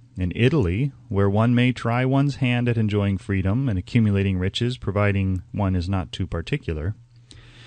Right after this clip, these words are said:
America provides all the freedom and all the opportunity to accumulate riches that any honest person may require. When one goes hunting for game, one selects hunting grounds where game is plentiful.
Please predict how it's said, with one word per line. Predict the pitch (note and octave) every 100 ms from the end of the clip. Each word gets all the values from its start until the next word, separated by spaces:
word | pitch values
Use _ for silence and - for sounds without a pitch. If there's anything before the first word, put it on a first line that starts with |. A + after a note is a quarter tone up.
| - -
America | D#3 A#3 C4+ F4
provides | - C#3+ C#3 C3+ C#3 B2 A2+ -
all | D3 F#3 F3+
the | E3+
freedom | - C3 C3 C3
and | F#2+
all | F2 B2 C3+
the | B2+
opportunity | A#2+ A2+ G#2+ G#2 G2+ G2
to | G2 E2+
accumulate | E2+ - A#2 A2 G#2+ -
riches | F#2+ - G2 F2
that | F2 - -
any | C3+ D3+ C#3+
honest | - A#2+ A#2+ A2+ -
person | G2+ G2 G2+
may | F#2+
require. | F#2 F#2+ - F#2 E2 C#2+ C2+ - - - - - - -
When | A#2 A#2+
one | G3
goes | C#4 C#3+ -
hunting | C#3 C#3 C#3
for | A#2+
game, | G2+ G#2 F#2 E2 F#2
one | A2 A2+
selects | B2+ - A#2+ A#2 -
hunting | - E3 E3 F#2+
grounds | E2+ D#2+ F#2 G#2+
where | A#2
game | F2+ F2+ F#2
is | G#2
plentiful. | - G3 A#3 - D#2+